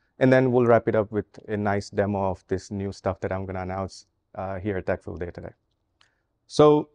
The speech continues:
<clears throat> let's look into some introductory content of what Secure Connect is. Before we dive into Secure Connect, I wanna take a step back and understand how sasi comes into the play here. So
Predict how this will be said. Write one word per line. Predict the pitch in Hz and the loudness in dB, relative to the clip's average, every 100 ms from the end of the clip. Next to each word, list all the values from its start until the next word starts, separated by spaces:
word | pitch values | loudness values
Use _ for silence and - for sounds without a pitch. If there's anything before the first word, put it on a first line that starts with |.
| _ 226 | _ 6
<clears throat> | 214 151 - _ _ _ - | 6 2 -6 _ _ _ 2
let's | 151 185 | 4 4
look | 175 | 4
into | 190 180 | 4 4
some | 156 147 143 139 131 127 | 4 2 2 -4 -8 -4
introductory | 117 127 117 - 117 113 113 110 | 0 4 2 2 2 2 0 -4
content | - 104 101 104 | -6 -4 -2 -4
of | 95 - - | -6 -10 -2
what | 104 - | -2 -2
Secure | 101 107 98 | -2 0 0
Connect | 98 95 - | 0 -6 -2
is. | 113 147 - - _ _ _ _ _ _ _ - 107 | 0 0 -2 -14 _ _ _ _ _ _ _ -12 0
Before | 120 98 147 147 | 2 4 4 4
we | 147 | 4
dive | 107 107 117 | 4 4 4
into | 107 104 104 | 0 -2 -6
Secure | 101 - 120 | -4 2 2
Connect, | 117 98 90 - _ _ _ _ - | 2 -4 -4 -10 _ _ _ _ -4
I | 110 | 2
wanna | 127 135 | 2 4
take | 147 | 0
a | - | 0
step | - 107 87 | 2 2 2
back | 85 80 - _ _ _ _ | -2 -2 -12 _ _ _ _
and | 113 | -2
understand | 117 113 - - 110 98 95 95 _ _ _ _ | 0 -2 -4 -4 -2 -2 -4 -8 _ _ _ _
how | 107 104 | 0 0
sasi | - 107 110 - 107 | 4 4 2 -2 -2
comes | 92 107 101 - | -2 -6 -6 -6
into | 95 95 | -6 -6
the | 95 | -8
play | - 90 87 | -8 -6 -6
here. | 87 82 82 _ _ _ _ _ | -6 -8 -10 _ _ _ _ _
So | - 123 117 110 | 4 6 6 2